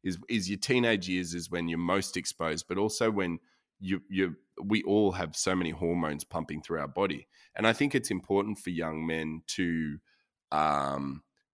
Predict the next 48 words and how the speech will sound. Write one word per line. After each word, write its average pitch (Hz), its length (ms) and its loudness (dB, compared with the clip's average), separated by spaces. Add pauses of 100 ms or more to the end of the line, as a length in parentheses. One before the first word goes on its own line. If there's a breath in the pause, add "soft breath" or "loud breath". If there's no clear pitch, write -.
(220)
be 113 200 2
able 101 400 4
to - 340 0
understand 98 800 0
and 104 160 -2
comprehend 90 640 -2
that - 160 -2
those 117 300 0
things 127 180 -4
are 123 60 -4
going 123 280 2
on, 170 160 0
and 90 220 -2
that 92 180 0
our 90 200 2
needs 87 420 0
are 87 140 -2
probably 90 640 -2
a 85 60 0
little 90 200 0
bit - 240 -8
different, 90 380 -4
and, 101 240 -2
and 113 280 -2
everything's 120 460 -4
a 78 60 -10
scale, 82 480 0 (460)
but 107 120 2
our 107 160 8
needs 95 320 2
are 87 80 0
a 87 40 -2
bit 82 200 -6
different 87 400 -6
to 87 80 -10
teenage 80 440 -6
girls, 101 340 -2
and 82 160 -10
teenage 85 540 -8
boys 90 280 -6
and 87 100 -14
teenage 78 340 -12
girls 87 240 -6
go 76 160 -8
through 76 220 -12
different - 340 -14
stages. 101 760 0
And 80 200 -8